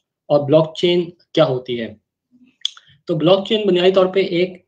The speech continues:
distributed ledger है। अ, ledger मैं आपको अगली slide में बताता हूँ more precisely कि किस, किस तरीके से काम करता है, कौन-कौन से ledgers हैं हमारे पास।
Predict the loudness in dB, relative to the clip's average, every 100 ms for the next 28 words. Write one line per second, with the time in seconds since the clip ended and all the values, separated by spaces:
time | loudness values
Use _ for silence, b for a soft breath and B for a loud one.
0 | -16 -6 -6 -2 2 2 2 0 4 2
1 | 2 -6 -12 _ _ _ _ _ _ _
2 | -8 -4 -2 2 2 4 2 0 -4 -6
3 | -6 -2 -2 0 2 2 4 2 2 0
4 | -2 -2 -4 -4 -8 0 0 2 0 2
5 | 0 -2 -4 -10 0 4 4 0 -6 _
6 | _ -4 -4 -4 -4 0 0 0 -2 -2
7 | 0 0 0 0 0 0 0 0 0 -2
8 | -2 -2 0 2 2 2 2 2 0 -2
9 | -2